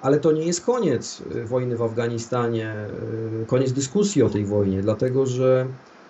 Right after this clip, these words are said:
y, co warto podkreślić, jest jeszcze trzecia strona walki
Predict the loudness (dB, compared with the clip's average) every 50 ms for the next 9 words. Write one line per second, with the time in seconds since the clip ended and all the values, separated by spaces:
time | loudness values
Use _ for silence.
0 | -20 -20 -20 -20 -20 -20 -18 -10 -6 -6 -4 0 0 2 2 2 2 2 0 0
1 | 0 0 -4 -2 0 0 0 0 -2 -6 -4 -4 -4 -2 0 0 0 0 2 2
2 | 2 2 2 0 -2 -4 0 2 2 4 4 2 0 0 -2 0 2 2 2 2
3 | 0 -2 -2 -4 -4 -4 -4 -6 -8 -6 -4 -4 -2 -2 -2 -4